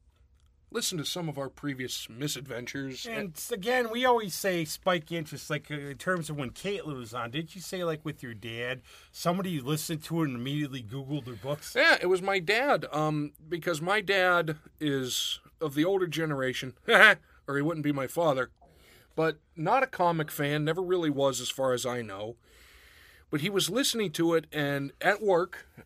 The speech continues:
Speaker 1: and my, my, uh, you know, he told me that he Googled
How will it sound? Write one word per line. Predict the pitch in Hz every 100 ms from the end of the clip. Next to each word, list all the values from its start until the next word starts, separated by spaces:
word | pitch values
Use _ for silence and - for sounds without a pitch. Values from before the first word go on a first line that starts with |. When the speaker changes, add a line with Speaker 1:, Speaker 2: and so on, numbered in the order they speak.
| -
Speaker 1:
and | 143
my, | 143 143 143
my, | 156 147 143
uh, | 135 135 131 120 - - _ _ _ _ _ _ _ _ -
you | 160
know, | 147
he | 170
told | 156 185 180
me | 175 170
that | 156 151 147 _ - _ _ _
he | - - 165
Googled | 135 156 214 170 170 185